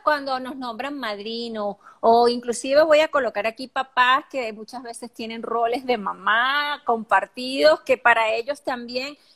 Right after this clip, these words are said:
no hace falta que algo salga de nuestro, de nuestro cuerpo biológico, sino que se nos une a través de las almas. Y con ello y ese amor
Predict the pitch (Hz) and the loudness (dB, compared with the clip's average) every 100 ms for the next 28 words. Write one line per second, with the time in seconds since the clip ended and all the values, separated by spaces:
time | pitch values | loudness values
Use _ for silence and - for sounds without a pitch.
0 | - 226 233 277 262 269 254 247 269 262 | -6 -2 0 -2 0 4 4 4 -4 -2
1 | 233 214 226 233 247 254 226 240 262 247 | 0 0 0 -6 -6 -2 -2 -2 -4 -6
2 | 226 220 208 _ - 202 190 202 220 233 | -6 -10 -12 _ -6 -4 -2 -4 -8 -8
3 | - 247 247 277 277 330 302 247 233 277 | -8 -8 0 -2 2 2 2 0 -2 -6
4 | 294 302 302 320 _ _ _ - 262 240 | -6 -2 0 0 _ _ _ -12 -10 -8
5 | 233 233 - 226 214 226 214 208 220 240 | -8 -10 -8 -8 -8 -6 -4 -2 -2 2
6 | 233 208 180 - 208 185 - 170 170 170 | 2 2 -2 -2 -2 -2 -2 -2 -2 -4
7 | 156 - _ - - 233 - 214 220 240 | -8 -12 _ -12 -2 -2 2 2 6 6
8 | 247 277 262 220 - 233 226 233 339 | 8 6 4 0 0 -4 2 4 4